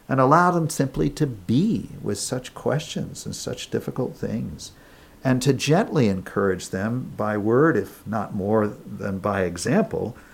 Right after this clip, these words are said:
to trust God with such unanswered questions. Uh,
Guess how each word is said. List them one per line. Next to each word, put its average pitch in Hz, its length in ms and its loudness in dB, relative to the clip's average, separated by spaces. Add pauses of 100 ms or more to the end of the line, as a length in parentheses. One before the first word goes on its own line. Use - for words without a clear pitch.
(280)
to - 80 -4
trust - 400 -2
God 98 380 4
with 90 180 -4
such - 580 -4
unanswered 90 500 -4
questions. 82 720 -8 (520)
Uh, 87 360 -6